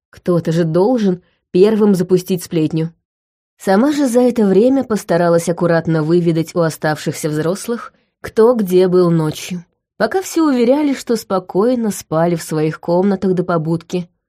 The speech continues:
Жаль, что ни у кого из них нет бурных романов. Хоть кого-то удалось бы освободить от подозрений. А сразу после обеда ко мне подошла озадаченная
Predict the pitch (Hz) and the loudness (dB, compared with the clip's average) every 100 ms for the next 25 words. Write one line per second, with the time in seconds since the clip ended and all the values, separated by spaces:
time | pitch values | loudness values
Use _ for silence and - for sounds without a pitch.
0 | _ _ _ _ _ 170 180 156 - - | _ _ _ _ _ -4 -2 -2 -4 -2
1 | 160 156 156 156 - 147 156 151 151 185 | 0 0 0 -2 -2 -2 -2 -2 0 -2
2 | 165 - _ _ _ 175 180 170 160 170 | -2 -10 _ _ _ 0 2 2 2 0
3 | 170 170 180 160 147 143 165 _ _ _ | 2 0 0 0 0 -4 -8 _ _ _
4 | _ _ _ 285 269 - 330 254 160 214 | _ _ _ -18 -16 -8 -2 0 0 0
5 | 269 226 190 180 190 175 170 165 175 170 | 0 2 4 4 2 2 0 0 0 2
6 | 170 175 165 175 165 165 160 160 165 - | 0 0 -2 0 0 0 0 0 -2 -4
7 | _ _ _ 175 202 320 330 302 320 - | _ _ _ -2 2 2 0 -2 -4 0
8 | 254 247 220 294 285 285 226 208 214 202 | 2 4 2 -2 -4 -4 0 2 2 0
9 | 185 185 196 180 170 170 165 202 - 233 | -2 -2 -2 0 0 0 -2 -4 -6 -6
10 | 220 | -6